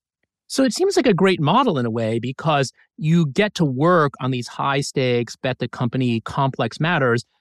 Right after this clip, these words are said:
but you don't need to have two dozen associates reviewing documents. You partner with somebody and maybe they have the two dozen associates reviewing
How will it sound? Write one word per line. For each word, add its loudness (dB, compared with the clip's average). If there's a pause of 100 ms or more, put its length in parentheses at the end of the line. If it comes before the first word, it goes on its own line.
(140)
but 0
you 2
don't 4
need 0
to -2
have -2
two -2
dozen 0
associates -2
reviewing 0
documents. 0 (320)
You -4
partner 2
with 2
somebody 0
and 2
maybe 2
they 2
have 2
the -2
two -4
dozen -4
associates -4
reviewing 0